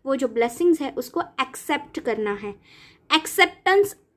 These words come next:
पाइल नंबर टू आपके लिए बहुत ज़रूरी है, ठीक है। अब हम ये देखेंगे कि टैरो कार्ड के ज़रिए क्या है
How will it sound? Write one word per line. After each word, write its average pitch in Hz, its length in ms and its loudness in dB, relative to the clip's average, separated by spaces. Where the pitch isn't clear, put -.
पाइल 311 260 4
नंबर 330 260 6
टू 339 320 4
आपके 269 300 2
लिए 311 100 4
बहुत 254 600 0
ज़रूरी 226 500 0
है, 208 180 -6
ठीक 302 240 -2
है। 311 100 4
अब 392 300 6
हम 370 180 4
ये 339 180 6
देखेंगे 330 460 0
कि 359 120 0
टैरो 320 380 2
कार्ड 381 520 4
के - 280 -2
ज़रिए 285 580 -2
क्या 392 180 10
है 440 280 4